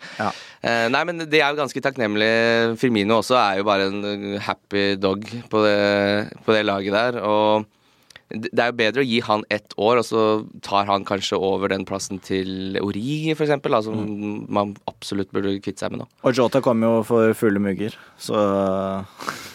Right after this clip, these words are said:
Speaker 1: <laughs> det er jo, der er det fullt kjør og stormende jubel. Så, nei, men det, det, mm, er et sånt, det er jo veldig vanskelig det der da, når du har tre spillere fra den veldig gyllene generasjonen, og det er jo, man kommer jo aldri til å glemme den fronttrioen med Salah,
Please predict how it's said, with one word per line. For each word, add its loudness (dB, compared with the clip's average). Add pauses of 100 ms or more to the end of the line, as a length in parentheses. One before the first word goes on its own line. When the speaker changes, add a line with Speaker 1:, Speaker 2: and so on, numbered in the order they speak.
(300)
Speaker 1:
<laughs> -8
det -4
er -4
jo, 0 (220)
der 0
er 0
det -6
fullt -10
kjør -2
og -8
stormende -2
jubel. -10 (360)
Så, 6 (240)
nei, 4
men 2
det, 6 (500)
det, 4 (640)
mm, -6 (400)
er 2
et -6 (140)
sånt, -4
det 4
er 6
jo 0
veldig 4
vanskelig 2
det 6
der 4
da, -2 (100)
når 0
du 4
har 4
tre 2
spillere -2
fra 2
den 0 (340)
veldig 4
gyllene 0
generasjonen, -2
og 0
det 4
er 4
jo, -6
man -4
kommer 4
jo 6
aldri -4
til 0
å -6
glemme 0
den -2
fronttrioen 0
med 0
Salah, 4